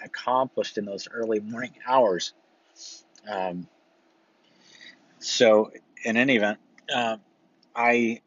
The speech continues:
I worked, I wanna say till about seven, seven thirty. And then, um, I was just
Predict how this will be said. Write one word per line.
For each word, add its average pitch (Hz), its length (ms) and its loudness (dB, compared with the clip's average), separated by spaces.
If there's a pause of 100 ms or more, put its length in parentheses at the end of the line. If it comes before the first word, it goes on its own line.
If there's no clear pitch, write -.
I 110 140 -4
worked, 208 560 0 (640)
I - 160 -20
wanna 254 260 -6
say 139 300 -2
till 117 200 -4
about 104 240 -2
seven, 120 340 -2
seven 131 280 -8
thirty. 107 320 -4 (1900)
And 101 320 -6
then, 113 520 0
um, 92 420 -6 (1400)
I 147 80 -4
was 175 220 0
just - 300 -8